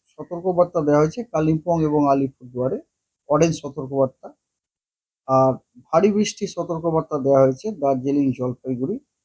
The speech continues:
এবং, আহ, কোচবিহারে। ছ তারিখে ভারী থেকে অতি ভারী বৃষ্টির কমলা সতর্কবার্তা দেওয়া হয়েছে দার্জিলিং, জলপাইগুড়ি,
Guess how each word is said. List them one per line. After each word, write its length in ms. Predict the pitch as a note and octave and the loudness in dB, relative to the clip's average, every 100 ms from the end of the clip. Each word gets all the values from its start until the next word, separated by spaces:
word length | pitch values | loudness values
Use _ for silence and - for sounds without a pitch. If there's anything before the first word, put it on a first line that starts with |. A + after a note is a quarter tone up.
| _ _ _ | _ _ _
এবং, 280 | B2+ F#3 D4 - _ _ _ _ _ _ _ _ _ - | -4 -2 -2 -6 _ _ _ _ _ _ _ _ _ -2
আহ, 460 | C#3 C#3 C3+ C3 - _ _ _ _ | 2 4 2 0 -4 _ _ _ _
কোচবিহারে। 640 | F#3 C3 A#2 A#2 A2+ - _ _ _ _ _ _ _ _ _ _ _ _ _ _ - | 2 2 -2 -4 -4 -14 _ _ _ _ _ _ _ _ _ _ _ _ _ _ -2
ছ 120 | G3 | 2
তারিখে 380 | B3+ B3+ A3+ C4+ | 4 2 2 -2
ভারী 360 | G3+ C#3+ F#3+ G#3 | 2 4 4 2
থেকে 460 | A3+ G#3+ A3+ A3+ A3+ - | -2 0 2 2 0 -8
অতি 260 | E3 G3+ | -8 -2
ভারী 240 | F#3 G3 F3+ | 0 0 0
বৃষ্টির 600 | E3 E3 - F3 F3 - _ _ _ _ _ | -4 -6 -6 -6 -6 -8 _ _ _ _ _
কমলা 280 | D3+ D#3 E3 | -2 2 2
সতর্কবার্তা 680 | E3 E3 E3 D#3+ D#3+ D#3 D#3 | 2 -2 -6 -4 -4 -2 -2
দেওয়া 200 | C#3 C3+ | 2 4
হয়েছে 280 | C3+ - B3 | 2 -2 -8
দার্জিলিং, 560 | D#3+ D3 C#3 D3+ D3+ | -2 -2 0 0 0
জলপাইগুড়ি, 600 | C3+ C3+ C3+ C3+ C3+ D#3 | 2 0 0 -2 -2 -6